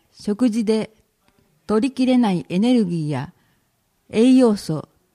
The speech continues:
水分を補います。心の面では、食事とは別の食べる楽しさを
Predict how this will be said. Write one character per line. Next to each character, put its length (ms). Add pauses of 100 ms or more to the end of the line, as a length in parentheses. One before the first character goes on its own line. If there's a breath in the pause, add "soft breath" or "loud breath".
(100)
水 340
分 280
を 140
補 60
い 320
ま 120
す。 180 (1400)
心 360
の 120
面 260
で 120
は、 240 (440)
食 360
事 120
と 80
は 140
別 260
の 260 (560)
食 140
べ 140
る 120
楽 260
し 40
さ 300
を 100